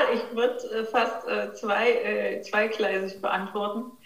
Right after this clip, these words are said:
Also natürlich steht hier im Raum bei, äh, unseren Herren der Schöpfung,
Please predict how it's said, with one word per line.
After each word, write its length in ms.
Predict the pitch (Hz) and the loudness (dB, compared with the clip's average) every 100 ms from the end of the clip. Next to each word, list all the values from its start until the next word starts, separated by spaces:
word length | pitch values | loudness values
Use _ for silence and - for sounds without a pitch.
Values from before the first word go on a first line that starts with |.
| - - | -16 -4
Also 200 | - 226 | 4 4
natürlich 440 | 240 220 - 311 302 | 6 4 2 0 2
steht 220 | 254 247 | 2 0
hier 240 | 254 247 | 4 2
im 140 | 208 190 | 2 -2
Raum 560 | - - - 233 240 | -2 0 2 2 0
bei, 880 | 208 185 190 185 185 175 165 170 165 - | -2 -2 -2 -2 -2 0 0 0 -2 -4
äh, 40 | |
unseren 460 | 180 - 180 170 165 | -10 -6 -2 -2 -2
Herren 320 | 156 180 240 | 2 4 6
der 120 | 208 - | 4 2
Schöpfung, 760 | - 185 - - 247 277 - | 0 -2 -2 0 0 0 -6